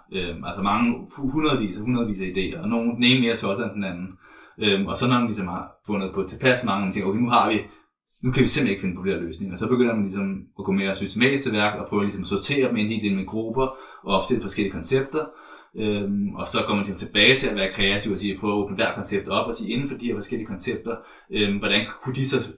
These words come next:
se ud på forskellige måder? Sådan, så man ligesom går ind, og det er sådan en, man kalder det en divergerende og konvergerende proces, hvor man ligesom sk-,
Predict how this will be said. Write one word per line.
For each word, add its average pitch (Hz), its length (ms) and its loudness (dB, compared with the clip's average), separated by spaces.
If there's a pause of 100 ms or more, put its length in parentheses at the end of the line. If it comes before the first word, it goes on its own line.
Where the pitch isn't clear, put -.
(160)
se 107 200 -2
ud 143 180 2
på 127 60 -8
forskellige 101 360 -6
måder? 95 320 -4
Sådan, 104 160 -2
så 113 80 -2
man 107 120 2
ligesom 104 180 -2
går 117 80 2
ind, 123 180 4
og 110 160 -12
det 120 100 4
er 117 40 6
sådan 123 200 2
en, 120 180 0 (240)
man 101 100 -10
kalder 107 200 2
det 110 80 0
en 110 60 -4
divergerende 127 540 2
og - 60 -10
konvergerende 107 520 0
proces, 104 360 -2
hvor 110 100 -4
man 101 100 4
ligesom 98 180 0
sk-, - 320 -14